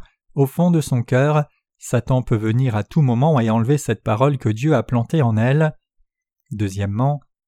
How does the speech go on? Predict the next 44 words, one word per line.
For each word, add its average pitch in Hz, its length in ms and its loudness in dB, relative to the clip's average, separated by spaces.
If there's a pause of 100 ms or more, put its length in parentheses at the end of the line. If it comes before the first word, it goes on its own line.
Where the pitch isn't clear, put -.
(140)
que 120 100 -2
se - 160 -4
passe-t-il 131 500 -2
pour 113 160 -2
la 113 120 0
semence 123 440 0
qui 117 140 -6
tombe 127 240 -4
sur 123 160 -6
le 117 140 -2
terrain 120 260 0
pierreux ? 135 460 2 (760)
La 147 140 2
semence 175 400 2
prend 120 200 0
d'abord 127 340 2
racine 143 360 0
dans 110 140 2
la 104 140 2
terre, 165 340 0
mais 107 240 -2
la 98 240 -4
racine 147 460 0
ne 110 80 0
peut 120 140 -4
pas 123 280 0
aller 139 160 4
profondément 131 680 0
en 107 60 -2
terre 160 280 0
à 113 80 0
cause 160 220 -4
des 120 140 -2
pierres 113 340 -4
dures 135 320 -2
et 107 120 -4
elle 127 140 -2
sèche. 156 440 -2 (800)
Cela 110 320 -2
désigne 110 480 0
le 101 140 -2
genre 113 240 0
de 127 80 2
cœur 151 400 0